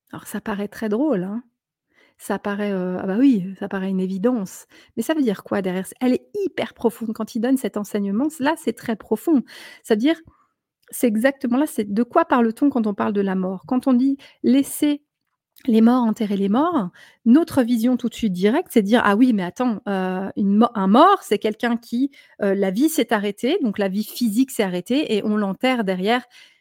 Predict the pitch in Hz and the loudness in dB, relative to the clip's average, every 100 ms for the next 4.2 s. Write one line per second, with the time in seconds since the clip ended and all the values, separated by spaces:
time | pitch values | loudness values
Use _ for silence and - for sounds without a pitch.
0 | _ _ 226 - 214 214 202 214 196 180 | _ _ -6 -4 -2 -2 0 -2 -2 -4
1 | - - 214 294 453 311 220 220 185 196 | -10 -14 -4 0 2 2 2 0 -2 -4
2 | 190 226 370 - 240 277 208 - 190 - | -2 -2 -2 0 0 2 0 -2 -6 -8
3 | _ _ _ _ _ _ - 233 349 294 | _ _ _ _ _ _ 6 8 8 6
4 | 247 330 | 4 0